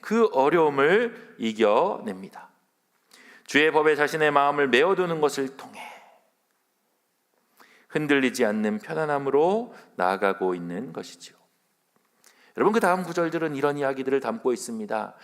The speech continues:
시인은 말씀을 그의 노래를 삼아 고백합니다. 그에게 소망을 주고 위로를 주고 그를 살려내는 그 말씀,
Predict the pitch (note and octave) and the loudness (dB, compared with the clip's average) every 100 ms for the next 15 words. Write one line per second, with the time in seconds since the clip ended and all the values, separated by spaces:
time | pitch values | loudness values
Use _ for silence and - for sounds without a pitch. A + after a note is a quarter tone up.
0 | - - - B2+ C3+ D#3+ D#3+ A#2 G2 - | -20 -8 0 2 4 2 2 0 -6 -16
1 | - _ _ _ _ F#2+ C#3+ D#3 - D#3+ | -20 _ _ _ _ 0 0 0 -2 0
2 | E3 F#3+ A#3+ C4 - - - _ _ - | 2 2 0 -2 -8 -20 -20 _ _ -10
3 | A2+ G2 G2 A#2+ F#3 A#3+ A3+ G#3 - E3+ | -2 0 0 2 2 2 2 0 0 2
4 | D#3+ F3 A3+ A3+ - - - - - - | 2 2 0 -4 -10 -20 -14 -4 -2 -2
5 | - G#2 - - - - _ _ E3+ F#3+ | -6 -16 -16 -16 -16 -20 _ _ -18 -14
6 | G3+ G3+ C4+ G3 F#3+ F#3+ F#3+ F#3 G3+ G3 | -12 -10 -6 -4 -4 0 0 2 2 2
7 | G3 F#3+ F3+ F#3+ F#3+ G#3 G3+ F#3+ F3+ G3 | 2 2 2 0 2 2 2 0 -2 0
8 | F3 C3+ C3 D3 D3 C3 G#2+ F#2+ | 2 2 2 0 0 0 -4 -10